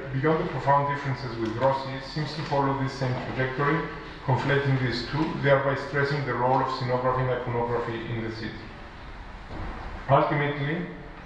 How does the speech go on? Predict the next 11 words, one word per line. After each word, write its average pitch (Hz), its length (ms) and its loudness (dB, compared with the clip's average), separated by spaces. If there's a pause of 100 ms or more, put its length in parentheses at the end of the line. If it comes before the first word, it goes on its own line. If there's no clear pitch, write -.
what 156 260 6
seems 156 240 2
relevant 143 600 2
for - 280 -4 (180)
contemporary 123 640 2
practice 151 500 0 (840)
in, 127 340 4
in 123 180 2
these 131 180 2
seminal 120 460 4
books 139 340 2